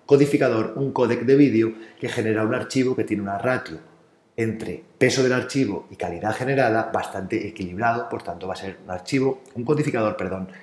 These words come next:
que nos sirva muy bien para nuestros objetivos. Una vez que hacemos eso, desplegamos el ajuste predeterminado del códec.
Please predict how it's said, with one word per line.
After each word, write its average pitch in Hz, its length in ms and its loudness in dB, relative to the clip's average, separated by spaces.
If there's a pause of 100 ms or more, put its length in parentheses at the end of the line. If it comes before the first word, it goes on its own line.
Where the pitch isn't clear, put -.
(140)
que 110 120 -6
nos - 420 -10
sirva 117 320 2
muy 113 160 0
bien 104 360 0
para 104 180 0
nuestros 98 440 -6
objetivos. - 400 -10 (880)
Una 104 160 0
vez 131 160 0
que 147 80 4
hacemos 143 280 0
eso, 160 380 0
desplegamos 107 540 -2
el 113 80 2
ajuste 117 380 0
predeterminado 101 680 0
del 98 140 -6
códec. 107 380 -2